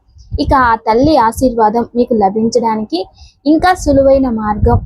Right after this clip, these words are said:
ప్రపంచంలో ఇంతకంటే మరొకటి లేదు. మీ ఇంట్లో కాస్త టైమ్ తీసుకుని ఇది చేసుకున్నారంటే మీ జీవితంలో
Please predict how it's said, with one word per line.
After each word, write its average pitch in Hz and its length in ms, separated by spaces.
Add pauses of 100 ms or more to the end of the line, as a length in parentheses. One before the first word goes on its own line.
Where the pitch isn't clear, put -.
ప్రపంచంలో 233 800
ఇంతకంటే 277 840
మరొకటి 233 480
లేదు. 202 280 (640)
మీ 285 80
ఇంట్లో 269 380
కాస్త 247 600
టైమ్ 240 340
తీసుకుని 233 540 (220)
ఇది 254 120
చేసుకున్నారంటే 226 1160
మీ 240 160
జీవితంలో 220 800